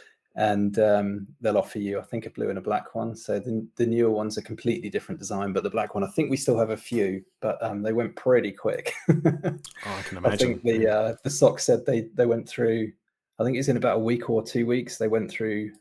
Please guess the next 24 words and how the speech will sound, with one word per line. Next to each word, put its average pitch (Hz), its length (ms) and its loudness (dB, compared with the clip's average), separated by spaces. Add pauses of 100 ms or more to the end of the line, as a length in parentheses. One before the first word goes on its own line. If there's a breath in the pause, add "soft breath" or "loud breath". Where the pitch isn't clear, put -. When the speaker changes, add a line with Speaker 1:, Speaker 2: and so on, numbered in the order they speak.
(120)
Speaker 1:
more 120 240 -2
T-shirts 117 480 -2
than 107 100 -8
they'd 107 120 -4
gone 110 180 -4
through 107 140 -4
in 104 60 -2
the 107 60 -6
previous 101 380 -8
year. 98 300 -4 (880)
Once, - 340 -8
Speaker 2:
Wow. - 240 -18 (140)
Speaker 1:
I 127 60 0
mean, 117 180 2
literally 117 260 0
just 107 180 -6
from 123 100 -2
putting 113 180 -2
security 101 380 -2
dot 98 120 -4
text - 360 -6
and 104 80 -2
a - 20 -4
vulnerability, 101 640 -4